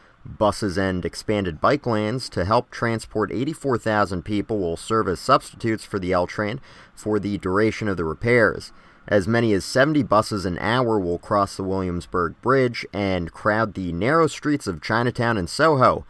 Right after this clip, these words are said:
West Village streets will host additional bike lanes to accommodate five thousand bicyclists.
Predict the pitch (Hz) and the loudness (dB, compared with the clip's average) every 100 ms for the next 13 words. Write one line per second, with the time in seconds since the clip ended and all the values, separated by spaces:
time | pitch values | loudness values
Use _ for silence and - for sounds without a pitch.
0 | - - - - - 107 - 113 107 92 | -20 -20 -20 -4 2 2 2 4 4 4
1 | - - 107 107 - 98 101 90 90 95 | -2 -4 -2 -2 -4 0 2 2 2 0
2 | 101 - 87 82 165 160 135 92 107 104 | -2 -2 -2 2 2 2 0 4 2 2
3 | 117 117 117 - 90 110 110 107 101 - | -2 -2 -4 -6 -6 0 0 2 -2 -2
4 | - 104 110 110 - 104 104 98 98 82 | -2 0 0 -2 -2 2 2 0 -4 -4
5 | 95 104 - - 90 55 - - | -2 -2 -4 -8 -8 -8 -12 -20